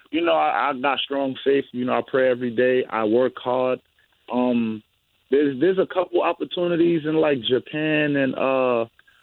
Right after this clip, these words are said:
other countries that I've heard from agents and, you know, Jared's agent, you know, pitched a little opportunity to me, but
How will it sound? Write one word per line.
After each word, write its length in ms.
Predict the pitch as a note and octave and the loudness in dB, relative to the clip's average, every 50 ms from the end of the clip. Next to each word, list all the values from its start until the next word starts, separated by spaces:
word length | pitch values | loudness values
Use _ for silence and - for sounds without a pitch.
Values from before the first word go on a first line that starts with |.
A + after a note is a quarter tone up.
| _ _ _ - | _ _ _ -4
other 240 | - F3+ E3+ E3 D#3+ - - | -2 -2 0 -2 -4 -2 -2
countries 560 | D#3+ D#3+ D#3 - - C#3 C3+ C3 B2+ A#2+ A2+ | 0 0 0 0 2 2 2 2 2 0 0
that 240 | B2 A#2+ A2 - - _ _ - | 0 2 0 -2 -4 _ _ -4
I've 220 | G#2+ A2+ A2 G#2 | -2 -2 -2 -2
heard 300 | - - B2 A#2+ A#2 A2 - | -2 -2 0 0 0 -2 -6
from 180 | - A2+ G#2+ F#2+ | -8 -8 -6 -2
agents 460 | - A2 A#2+ A#2 A2 A2+ A2+ A2 - - | 0 0 0 0 0 -2 -4 -4 -2 -2
and, 220 | G#2+ G#2 G#2+ A2 | -2 0 2 2
you 60 | A2+ | 2
know, 180 | A2+ G#2+ G2+ F#2+ | 2 2 0 0
Jared's 480 | F2+ - A2+ G#2+ A2 A2+ A2 G#2+ F#2+ - - | 0 0 0 2 2 2 2 0 0 -2 -2
agent, 540 | - A2+ A#2 A2 G2 G#2 A2 G#2+ G#2 - - - | 0 0 0 0 -2 -4 -4 -4 -4 -6 -8 -8
you 180 | - G#2+ A2 | -4 -2 0
know, 340 | A2 A2 G#2+ G#2 G#2 G2 - - - _ _ _ - | 0 2 2 2 2 2 0 -4 -8 _ _ _ -4
pitched 260 | - A#2 - - - | -4 -4 -4 -2 -2
a 80 | A2 A2 | 0 2
little 320 | A2 A2+ A2 G#2+ G#2 F#2 - | 2 4 4 2 2 0 0
opportunity 640 | F#2+ A2 A2+ - G2+ - - - A#2 A2+ A2 A2 G#2+ | -2 -4 -4 -6 -8 -12 -10 -8 -4 -2 0 0 2
to 60 | G#2+ | 2
me, 180 | G#2+ A2 A2 A2 | 0 0 0 0
but 260 | G2 G2 G#2+ G2 - | 0 0 0 -2 -2